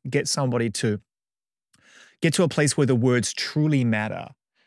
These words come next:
you just heard Dan say it can be really tough. Um,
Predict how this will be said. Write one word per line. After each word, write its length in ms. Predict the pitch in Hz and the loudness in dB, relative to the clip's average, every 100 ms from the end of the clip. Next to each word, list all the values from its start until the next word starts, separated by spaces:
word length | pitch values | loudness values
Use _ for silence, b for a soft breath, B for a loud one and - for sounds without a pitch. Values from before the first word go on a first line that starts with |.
| _ _ - | _ _ 0
you 80 | |
just 220 | 127 165 - | 2 2 2
heard 200 | 160 127 | 2 2
Dan 200 | 123 120 | 2 0
say 240 | - 151 | 0 0
it 80 | 113 | 0
can 120 | 123 | 0
be 80 | 113 | 2
really 320 | 110 113 117 | 2 2 0
tough. 600 | - - 156 - - - _ _ _ _ | -2 -4 -4 -6 -12 -20 _ _ _ _
Um, 360 | 135 127 123 | 0 2 2